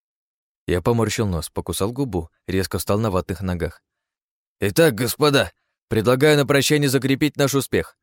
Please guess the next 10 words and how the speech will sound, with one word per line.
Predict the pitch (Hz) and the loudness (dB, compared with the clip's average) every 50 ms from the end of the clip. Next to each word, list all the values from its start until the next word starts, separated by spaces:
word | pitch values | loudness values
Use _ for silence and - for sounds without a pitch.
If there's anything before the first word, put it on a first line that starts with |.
| _ _ _ _ | _ _ _ _
Аша, | - 120 135 - 104 85 - - | 0 2 2 2 0 -2 -2 -2
мне | 107 117 | -2 0
понадобится | 101 131 123 127 123 127 120 117 - 120 | 0 2 0 2 2 2 0 0 0 0
вся | 104 - 123 - | 0 0 0 2
твоя | 117 117 107 | 2 0 0
кровь". | - 101 95 82 - - _ _ _ _ _ _ _ _ _ _ _ _ _ _ _ _ | 0 0 -2 -2 -2 -8 _ _ _ _ _ _ _ _ _ _ _ _ _ _ _ _
"Что, | - - - - 135 135 | -8 -2 0 2 4 4
отец?" | 139 143 - - 196 208 - - - - _ _ _ _ _ _ _ _ | 4 2 2 2 0 0 0 -2 -10 -12 _ _ _ _ _ _ _ _
возмутилась | 113 113 107 104 104 90 - 95 92 92 - - | -4 -4 -2 -2 -2 -2 0 -2 -2 0 -2 -2
Элиза. | 95 87 87 82 82 92 | -4 -2 -2 -4 -4 -8